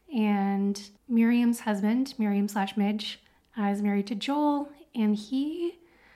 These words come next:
sort of surprises her and leaves her in this episode, kind of coming totally out of the blue as far as Midge is concerned. Um, Joel has aspirations to become a stand-up comic,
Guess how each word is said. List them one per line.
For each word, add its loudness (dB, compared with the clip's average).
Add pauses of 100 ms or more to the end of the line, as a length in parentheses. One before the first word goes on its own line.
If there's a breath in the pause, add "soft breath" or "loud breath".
(160 soft breath)
sort -4
of -2
surprises -4
her -6
and 0
leaves 0
her -2
in -2
this -4
episode, -4
kind 0
of -4
coming 2
totally 0
out 0
of -2
the -4
blue 0
as -4
far -4
as -2
Midge 2
is -4
concerned. -2 (800 soft breath)
Um, 2
Joel 0
has -2
aspirations -2
to -12
become 0
a -6
stand-up -6
comic, -2